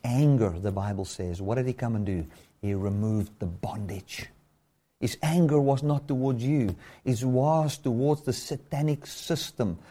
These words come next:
the acu-, uh, the accuser system that brought bondage and lies to people.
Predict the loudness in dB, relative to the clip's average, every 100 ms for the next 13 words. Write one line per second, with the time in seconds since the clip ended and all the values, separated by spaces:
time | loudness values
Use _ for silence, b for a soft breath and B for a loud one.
0 | B B 0 0 -2 -8 -10 -10 -2 2
1 | 4 2 -2 -6 0 2 4 2 0 -2
2 | -4 -2 -2 -2 -4 -4 b b -2 0
3 | 2 2 2 0 2 2 2 0 -4 -2
4 | 0 -2 -4 -6 -6 -4 -4 -6 -10